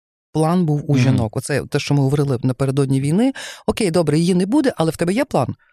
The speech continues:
Speaker 1: «Так, в мене є план». А, і ми почали готуватися, і перше, що ми могли робити, і зробили це вчасно, це,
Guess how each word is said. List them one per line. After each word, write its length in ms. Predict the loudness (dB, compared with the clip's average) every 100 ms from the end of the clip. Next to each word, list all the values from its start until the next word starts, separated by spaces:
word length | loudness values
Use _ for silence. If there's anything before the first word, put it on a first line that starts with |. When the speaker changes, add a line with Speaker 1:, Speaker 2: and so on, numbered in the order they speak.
| _ _ _ _ -4
Speaker 1:
«Так, 180 | -2 0
в 40 |
мене 160 | 0 2
є 100 | 0
план». 260 | -2 -4 -6 -12 -20 -6
А, 320 | 0 2 2 2
і 580 | 0 0 2 2 2 2 0 -2
ми 260 | 0 2 2
почали 280 | 0 -2 -2
готуватися, 540 | 0 -2 -2 -2 -4 -4
і 40 |
перше, 280 | -4 -4 -4
що 160 | -4 0
ми 180 | 0 2
могли 400 | 2 2 2 0
робити, 640 | -2 -2 -2 -4 -6 -6 -4
і 140 | -2
зробили 460 | -2 -2 0 0 0
це 140 | -4 -10
вчасно, 580 | -4 -2 -2 -2 -4 -4
це, 520 | -4 -2 0 0 -2